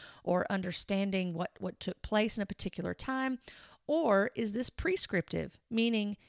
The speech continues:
is this something I can apply to my life as a Christian and know how to conduct myself that's going to glorify God ultimately in my life, and it's going to,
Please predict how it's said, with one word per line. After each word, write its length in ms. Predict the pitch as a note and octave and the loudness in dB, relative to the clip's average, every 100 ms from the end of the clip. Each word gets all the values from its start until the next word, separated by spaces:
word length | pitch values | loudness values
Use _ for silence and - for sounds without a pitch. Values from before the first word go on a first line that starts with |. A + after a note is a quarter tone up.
| _ _ _ | _ _ _
is 160 | A#3+ A#3 | -2 0
this 140 | E4 | 0
something 380 | - C#4+ B3+ A#3+ | 0 -2 0 0
I 80 | A3 | 0
can 140 | - | -2
apply 600 | G3+ - - A3 A#3+ B3 B3+ | -6 -6 -2 0 2 2 -2
to 140 | - | -2
my 200 | G3+ G3 | 0 0
life 300 | F#3+ F#3 G3 | 0 0 0
as 140 | F3+ E3+ | -2 -4
a 40 | |
Christian 720 | - - F4 - - E3 E3+ - - - - | -6 -4 -2 -2 0 0 -2 -6 -18 -16 -2
and 220 | G3 G3 | 0 4
know 180 | G3+ A3 | 4 4
how 160 | G3+ | 2
to 60 | G3 | -2
conduct 480 | - G3+ F#3 A3 - | 0 2 4 4 2
myself 560 | G#3+ F#3 - F3+ F3+ - | -2 0 0 2 0 -2
that's 180 | G3 | -6
going 220 | - B3+ B3+ | -2 -2 0
to 40 | |
glorify 540 | G3 G3 G3+ G3+ F3+ | 2 4 4 2 -2
God 540 | E3+ F3+ F3+ E3 D#3+ - - - - | -2 0 2 2 0 -4 -16 -6 0
ultimately 720 | F#3 - F3+ - - - - _ - | 0 0 -6 -6 -10 -12 -14 _ -2
in 120 | F#3 | 0
my 140 | F3 | 0
life, 480 | F3 G3 F3 - - - - _ | -2 -4 -4 -8 -14 -20 -20 _
and 140 | F#3+ F#3 | -2 -2
it's 120 | F#3 | -2
going 260 | - G3 F#3+ | -2 0 0
to, 140 | - | -4